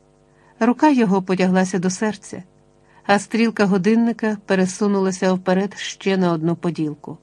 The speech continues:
Зараз бамкне. Але натомість тишу розірвав телефонний дзвінок у передпокої. Такий різкий, що, здавалося, завібрувала навіть картина на стіні.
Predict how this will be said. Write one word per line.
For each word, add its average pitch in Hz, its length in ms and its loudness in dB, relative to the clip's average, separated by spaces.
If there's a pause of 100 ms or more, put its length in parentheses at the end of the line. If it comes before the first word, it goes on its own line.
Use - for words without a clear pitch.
(680)
Зараз 185 720 -2 (340)
бамкне. 160 580 -6 (2000)
Але 254 240 6
натомість 277 840 4
тишу 233 340 2
розірвав 196 520 2
телефонний 180 580 2
дзвінок 170 640 -2
у 196 120 -6
передпокої. 160 800 -4 (680)
Такий 240 440 2
різкий, 262 600 0
що, - 240 -2
здавалося, 214 680 0 (840)
завібрувала 220 840 2
навіть 208 380 0
картина 190 480 0
на 180 100 0
стіні. 160 480 -6